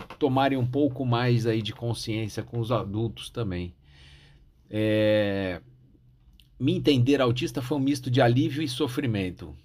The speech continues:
<clears throat> diz a jornalista Amanda Ramalho. "Minha vida foi construída de um jeito, agora é hora de ressignificar tudo e construir uma nova narrativa."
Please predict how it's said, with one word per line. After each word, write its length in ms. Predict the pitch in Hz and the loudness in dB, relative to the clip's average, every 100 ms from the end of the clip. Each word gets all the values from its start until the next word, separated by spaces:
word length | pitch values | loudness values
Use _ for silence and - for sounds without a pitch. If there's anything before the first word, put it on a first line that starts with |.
| _ _ | _ _
<clears throat> 360 | - - - 135 | -6 -2 -2 0
diz 240 | 110 110 | -2 0
a 80 | 110 | 0
jornalista 640 | 104 110 107 98 98 - | 2 2 2 0 -2 -4
Amanda 480 | 104 104 101 82 71 - - - | -4 -2 -4 -6 -12 -18 -20 -20
Ramalho. 600 | - 104 98 95 80 64 - - - - - - | -8 -4 -2 -2 -4 -8 -14 -20 -20 -20 -20 -8
"Minha 180 | 120 131 | 0 2
vida 240 | 135 170 | 2 4
foi 160 | 139 147 | 4 2
construída 480 | 160 135 135 139 143 | -2 -4 0 0 0
de 100 | 139 | 0
um 120 | 135 | -2
jeito, 340 | 120 95 90 | 0 -2 -2
agora 320 | 98 107 123 123 | -4 2 2 4
é 80 | |
hora 240 | 123 123 123 | 4 4 2
de 100 | 123 | 2
ressignificar 800 | 123 123 - 123 120 120 127 120 | 2 2 -2 -2 -2 -2 -4 -4
tudo 340 | - 143 147 | -2 -2 -2
e 40 | 143 | -4
construir 480 | 131 135 123 131 131 | -4 -6 -2 0 0
uma 200 | 123 120 | 2 2
nova 280 | 123 127 | 2 2
narrativa." 840 | 123 113 117 104 - 76 73 - | 2 2 0 -4 -8 -12 -12 -16